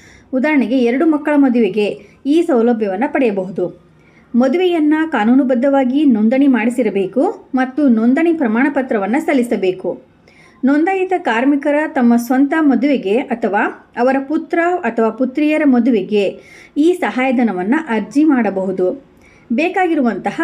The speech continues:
ಅಗತ್ಯ ದಾಖಲೆಗಳು. ಅರ್ಜಿ ಸಲ್ಲಿಸುವಾಗ ಬೇಕಾಗಿರುವಂತಹ ಅಗತ್ಯ ದಾಖಲೆಗಳು: ವರ ಮತ್ತು ವಧುವಿನ ಆಧಾರ್ ಕಾರ್ಡ್, ಕಾರ್ಮಿಕ ಕಲ್ಯಾಣ ಮಂಡಳಿಯಿಂದ ಜಾರಿ ಮಾಡಿದ ಗುರುತಿನ ಕಾರ್ಡ್, ರೇಷನ್ ಕಾರ್ಡ್, ಉದ್ಯೋಗ ದೃಢೀಕರಣ ಪತ್ರ, ಎಂಪ್ಲಾಯ್ಮೆಂಟ್ ಸರ್ಟಿಫಿಕೇಟ್,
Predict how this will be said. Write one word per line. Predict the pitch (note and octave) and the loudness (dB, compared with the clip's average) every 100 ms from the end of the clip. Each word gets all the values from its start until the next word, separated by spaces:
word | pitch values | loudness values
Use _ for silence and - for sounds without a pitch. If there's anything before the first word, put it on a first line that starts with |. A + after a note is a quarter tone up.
| - | -4
ಅಗತ್ಯ | G#3+ B3 B3+ F4 | -2 -2 -2 -2
ದಾಖಲೆಗಳು. | G#3 A#3 A#3+ F#3 F#3 F#3 - - _ _ - | -2 -2 -2 0 0 0 -2 -10 _ _ -6
ಅರ್ಜಿ | C4 C4 | -4 -2
ಸಲ್ಲಿಸುವಾಗ | F#4 F#4 F4 E4+ E4 D#4 C#4 D#4+ E4 | 0 0 0 0 0 0 0 0 0
ಬೇಕಾಗಿರುವಂತಹ | A3+ G#3+ C#4 C#4+ C#4+ C#4 C#4 D#4 G4 - - - - | 0 0 0 2 2 2 2 0 -2 -8 -20 -20 -8
ಅಗತ್ಯ | A#3+ C#4+ D4+ - C4+ | -4 -2 -4 -4 -2
ದಾಖಲೆಗಳು: | G#3+ G3+ B3 G3+ F#3+ F#3 F#3 - _ _ _ _ _ B3 | -2 -2 -2 0 0 -2 -4 -10 _ _ _ _ _ -2
ವರ | C#4 F4 F#4+ | 0 0 -2
ಮತ್ತು | E4+ E4 E4 E4+ F#4 A3+ | -4 -2 0 2 2 2
ವಧುವಿನ | A3 D4 D4 D#4+ | 2 2 2 2
ಆಧಾರ್ | A#3 G3 G#3 | -2 -2 -4
ಕಾರ್ಡ್, | - A3+ E4 - - _ - | -2 -2 -2 -6 -20 _ -4
ಕಾರ್ಮಿಕ | C#4 D#4 F4 F4 | -2 0 -2 -2
ಕಲ್ಯಾಣ | E4+ B3 A#3+ C#4 | -2 0 2 2
ಮಂಡಳಿಯಿಂದ | B3 G#3 B3+ C4+ C4+ C#4 | 2 2 2 2 2 2
ಜಾರಿ | B3+ A3 C4 | 0 0 2
ಮಾಡಿದ | C#4+ C4+ B3+ C#4 | 2 2 2 0
ಗುರುತಿನ | A3+ G3+ A#3 A3+ | 0 -2 0 -2
ಕಾರ್ಡ್, | A3 C4 E4+ - - | 0 -2 -4 -8 -6
ರೇಷನ್ | A3 G#3+ C4 C4 C4+ | -4 -2 0 0 0
ಕಾರ್ಡ್, | C#4+ - - - - B3+ | -2 -4 -12 -20 -8 -4
ಉದ್ಯೋಗ | A3+ D4 D#4+ E4 A3+ | -2 0 0 0 0
ದೃಢೀಕರಣ | G#3 B3 C#4 B3 | 0 0 0 0
ಪತ್ರ, | A#3+ F#3 F#3 F#3+ | 0 -4 -4 -4
ಎಂಪ್ಲಾಯ್ಮೆಂಟ್ | G#3 G#3+ A#3+ B3+ C4 C4 | -2 0 0 0 -2 -4
ಸರ್ಟಿಫಿಕೇಟ್, | G#3 A3+ B3 D#4+ F#4 - | -4 -4 -4 -4 -4 -8